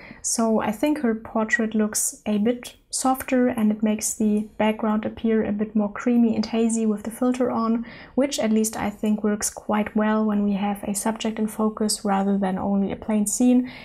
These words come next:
as with the prior shots. Also, I think it's awesome that I chose Momo as a model, because here we can perfectly compare skin tones, <coughs> but at least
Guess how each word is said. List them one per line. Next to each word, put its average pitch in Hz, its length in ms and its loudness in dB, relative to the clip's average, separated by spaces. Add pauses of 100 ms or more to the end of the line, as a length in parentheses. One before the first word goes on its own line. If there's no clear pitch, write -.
(140)
as 214 240 0
with 208 200 -2
the 214 80 -2
prior 190 400 -4
shots. - 680 -6 (440)
Also, 254 200 2
I 240 100 0
think 233 280 2
it's 226 160 -4
awesome 208 300 0
that 196 120 2
I 190 80 2
chose 196 300 -2
Momo 202 340 2
as 208 140 -2
a 208 60 2
model, 202 260 2
because 196 360 -2
here 208 140 0
we 202 120 2
can 196 200 -2
perfectly 220 540 -2
compare 208 460 -2
skin 220 240 0
tones, 220 500 0
<coughs> 220 720 0
but 233 140 4
at 220 100 4
least 233 320 0